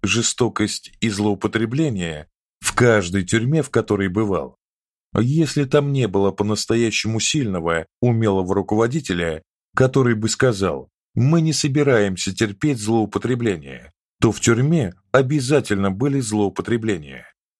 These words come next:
Даже среди военных полицейских, которым не нужно было получать разведданные, они тоже этим занимаются. Всегда находятся такие, кто делает это, если нет контроля, внутреннего или внешнего.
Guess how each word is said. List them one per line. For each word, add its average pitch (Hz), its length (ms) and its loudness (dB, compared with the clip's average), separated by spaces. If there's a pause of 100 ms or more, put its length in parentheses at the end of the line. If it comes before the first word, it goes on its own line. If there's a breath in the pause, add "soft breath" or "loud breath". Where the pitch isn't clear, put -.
(140)
Даже 151 460 2
среди 143 320 0
военных 135 480 2
полицейских, - 880 -4 (220)
которым 151 420 2
не 160 120 0
нужно 104 380 -2
было 101 220 2
получать 107 460 -2
разведданные, 101 960 -4 (260)
они 151 220 2
тоже 117 360 0
этим 101 200 -2
занимаются. 95 800 -2 (280)
Всегда 113 540 2
находятся 92 580 -2
такие, 113 460 0
кто - 180 -4
делает 104 480 0
это, 95 380 0 (240)
если 131 460 2
нет 127 200 0
контроля, 104 680 -2 (200)
внутреннего 139 1000 0
или 117 180 0
внешнего. 76 680 -6